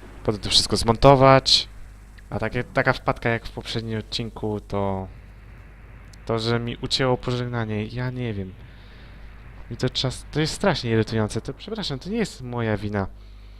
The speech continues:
No, fakt, fakt, mogłem to już, ale już nie chciałem, to, bo to naprawdę już długo się zbierałem, żeby to nagrać, żeby to zmontować, bo samo, samo na zrobienie tego odcinka, może nie zrobienie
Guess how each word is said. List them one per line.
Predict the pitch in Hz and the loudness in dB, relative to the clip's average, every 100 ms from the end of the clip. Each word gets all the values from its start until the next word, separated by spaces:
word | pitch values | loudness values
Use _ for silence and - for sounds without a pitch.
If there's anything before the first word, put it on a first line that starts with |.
| - - - | -14 -12 -8
No, | 139 - | -6 -6
fakt, | - 170 - | -4 -4 -2
fakt, | - 151 - | -2 -2 -4
mogłem | 143 151 160 156 127 123 | -12 -6 -4 -4 -4 -8
to | - 131 | -6 -10
już, | 135 | -8
ale | 147 151 | -8 -8
już | 143 - | -10 -14
nie | 151 | -12
chciałem, | - 151 139 127 107 104 | -8 -4 0 2 2 0
to, | 101 120 | -4 -8
bo | 123 | -6
to | - 131 | -4 -4
naprawdę | 135 135 139 123 | -2 2 4 6
już | 120 117 | 6 4
długo | 131 156 160 123 | 0 2 2 2
się | 110 117 | 0 0
zbierałem, | 104 117 113 117 117 117 | 0 0 2 2 0 0
żeby | 117 - | -4 -6
to | 135 | -8
nagrać, | 139 139 139 127 120 | -2 0 0 0 -2
żeby | 117 | -4
to | 113 - | -4 -10
zmontować, | 127 131 - 135 123 123 - - - - - - - - | -8 -6 2 2 4 2 -2 -12 -16 -18 -18 -18 -16 -8
bo | - 131 131 - | 2 2 2 -4
samo, | - - 135 143 147 127 - - - - - - - - - | -14 -6 -4 -2 -2 -4 -4 -14 -20 -20 -20 -20 -20 -20 -16
samo | - - 143 147 139 123 | -12 -2 0 2 2 2
na | 120 113 117 113 113 110 110 107 104 | 0 0 2 2 2 0 0 -2 2
zrobienie | 110 127 156 131 110 | 4 4 2 0 -2
tego | 107 104 | 0 0
odcinka, | - - 98 - 101 107 - - - | 0 -4 -6 -4 -4 -4 -10 -18 -2
może | 107 - | 0 4
nie | 143 | 4
zrobienie | 139 135 131 95 | 4 4 2 0